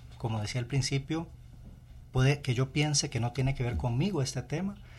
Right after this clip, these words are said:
pero ¿qué estoy haciendo yo? Me estoy informando, en realidad sé de qué se está hablando cuando se habla del V I H. En realidad, eh, el Día Internacional pretende ser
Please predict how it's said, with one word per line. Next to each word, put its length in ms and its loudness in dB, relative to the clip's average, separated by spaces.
pero 160 4
¿qué 60 -2
estoy 200 2
haciendo 380 2
yo? 240 2
Me 80 2
estoy 240 0
informando, 580 2
en 60 2
realidad 360 0
sé 460 2
de 180 -4
qué 140 -2
se 120 -2
está 180 -2
hablando 340 4
cuando 220 -4
se 160 -4
habla 180 -2
del 140 -2
V 160 -4
I 40 -2
H. 300 -6
En 120 2
realidad, 540 6
eh, 680 4
el 200 4
Día 140 4
Internacional 720 4
pretende 420 0
ser 360 2